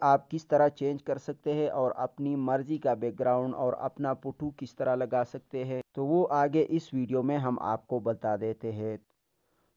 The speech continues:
तो सबसे पहले हम बैक आ जाते हैं। तो,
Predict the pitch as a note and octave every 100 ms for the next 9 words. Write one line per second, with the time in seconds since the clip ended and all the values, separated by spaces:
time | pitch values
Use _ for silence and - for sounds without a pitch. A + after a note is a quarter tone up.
0 | - C#3+ F3+ F3 G3 F#3+ F3 F3 E3+ D3
1 | D3+ D3+ - B2 C#3 D3+ D3 B2 B2 B2
2 | B2 C#3 C#3 C#3